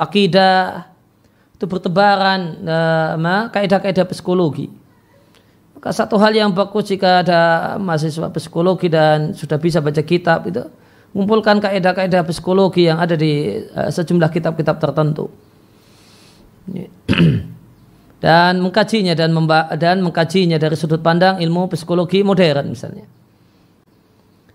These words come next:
Ya, di sini ada kaidah psikologi yang disampaikan oleh, ya, disampaikan,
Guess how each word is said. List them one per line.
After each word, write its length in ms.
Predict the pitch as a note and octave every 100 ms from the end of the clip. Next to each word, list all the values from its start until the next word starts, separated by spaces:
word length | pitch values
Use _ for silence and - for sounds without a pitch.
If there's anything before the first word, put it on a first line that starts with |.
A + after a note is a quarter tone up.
| -
Ya, 160 | D3+
di 80 | E3+
sini 240 | B3 C4 A#3+
ada 160 | A3+
kaidah 320 | A3+ A3 G#3+
psikologi 640 | G#3+ - G#3+ A3+ A#3 G#3+ G#3+
yang 80 | G#3
disampaikan 560 | F#3+ G#3 G#3 G#3 G3
oleh, 400 | F#3+ F#3 F#3 F3 - - _ _ _ -
ya, 160 | F3
disampaikan, 560 | E3 G#3 G3+ F#3+ F3+